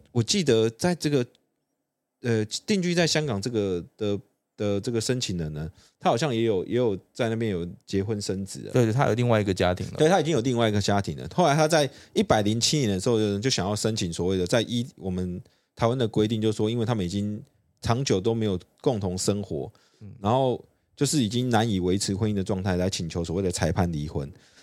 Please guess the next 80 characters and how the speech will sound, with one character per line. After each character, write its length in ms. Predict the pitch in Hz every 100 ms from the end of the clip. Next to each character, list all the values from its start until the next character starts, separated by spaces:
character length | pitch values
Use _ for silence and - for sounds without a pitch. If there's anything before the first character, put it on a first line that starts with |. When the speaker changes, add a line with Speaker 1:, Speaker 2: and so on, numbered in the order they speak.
| -
Speaker 1:
那 80 | 185
可 120 | 143
是 100 | 196
法 220 | - 107
院 100 | 135
就 80 | 135
认 160 | 139 110
为 120 | 98
说， 180 | 110 110
其 160 | 120
实 160 | 113 110
是 320 | 139 113 95 - -
因 100 | 170
为 100 | 165
他 140 | 156
有 120 | 117
在 160 | 98 113
外 120 | 120
面 140 | 117
已 20 | 95
经 160 | 104
有， 280 | 98 80 76 - _ _ _ _ 104
有 160 | 113
小 260 | - 98 85
孩， 240 | 90 82
Speaker 2:
讲 140 | 87 98
白 140 | 110
一 20 |
点， 140 | 120 123
Speaker 1:
有， 40 |
有， 140 | 107 120
Speaker 2:
就 20 |
是 120 | 131
你 100 | 101
外 180 | 110 120
遇 200 | 123 101
了。 100 | -
Speaker 1:
对， 160 | 185
你 140 | 165 175
已 40 |
经 120 | 135
有 100 | 151
外 220 | 110 139 120
遇 240 | 117 92
了， 120 | 87 98
然 40 |
后 100 | 135
你 240 | 135 95 92
在 140 | 170
法 180 | 151 95
律 120 | 117
上 120 | 120 117
来 80 |
讲 140 | 107 90
是 160 | 127
你 320 | 101 101 98 104
有 140 | 87
可 240 | - - 85
归 260 | - 117
责 180 | 117 87
的 40 |
状 180 | 87 98
态 160 | 92 90
下， 220 | 95 92 156
另 180 | 170
外 140 | 156 143
一 40 |
方 160 | 139 120
的 80 | 120
话 80 |
看 220 | 107 135 120
不 60 |
出 160 | 113 113
有 100 | 104
可 180 | - 80
归 220 | 98 98
责 120 | 85
的 60 | 80
情 200 | 82 82
形， 180 | 78